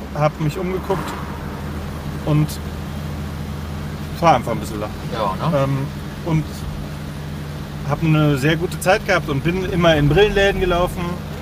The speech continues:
Speaker 1: hab, ähm, also Mini-Zeitsprung nach hinten. Ich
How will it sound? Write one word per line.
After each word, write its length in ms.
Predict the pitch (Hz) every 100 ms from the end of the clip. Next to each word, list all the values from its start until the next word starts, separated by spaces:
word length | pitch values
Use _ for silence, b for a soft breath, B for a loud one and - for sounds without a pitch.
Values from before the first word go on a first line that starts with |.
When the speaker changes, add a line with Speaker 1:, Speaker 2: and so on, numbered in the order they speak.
| - -
Speaker 1:
hab, 120 | 151 - - - - - - -
ähm, 440 | 147 143 135 127 135 147 - - -
also 200 | 143 139 - - - - - - - - - - - - - - - - -
Mini-Zeitsprung 800 | 160 185 208 208 180 185 - 185
nach 120 | 175
hinten. 420 | 156 196 214 214 208 - - - - - - - - - - -
Ich 80 | 156